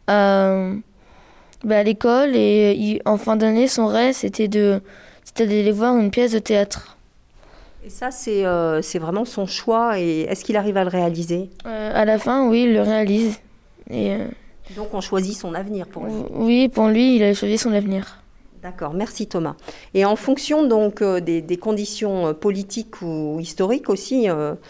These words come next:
Speaker 2: il y a, il y a des événements, euh, qui s'imposent à nous, hein. Euh, il y a eu des périodes historiques où, euh, les gens n'avaient pas toujours le choix.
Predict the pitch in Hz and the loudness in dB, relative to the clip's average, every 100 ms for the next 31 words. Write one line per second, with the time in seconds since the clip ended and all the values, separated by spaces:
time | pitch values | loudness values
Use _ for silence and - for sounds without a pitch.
0 | - - 165 156 156 165 160 165 160 165 | -20 -16 -8 -6 -4 -4 -4 -4 -4 -4
1 | 180 202 185 151 156 175 - 165 185 180 | -2 -2 -2 -2 -4 -10 -8 -6 -6 -4
2 | 208 277 254 180 175 147 160 160 160 156 | -4 -2 -2 -4 -6 -4 -4 -4 -6 -8
3 | 156 170 170 175 170 196 202 214 185 175 | -8 -8 -6 -6 -6 -6 -2 -2 -4 -8
4 | 180 208 254 - 214 208 160 156 151 170 | -4 -4 -6 -6 -2 0 0 -4 -6 -12
5 | - 165 156 147 147 160 - - 156 160 | -12 -10 -6 -6 -8 -10 -12 -10 -6 -4
6 | 233 175 170 175 - 190 170 160 - 220 | -4 -6 -6 -8 -4 -4 -2 -4 -2 0
7 | 254 | 0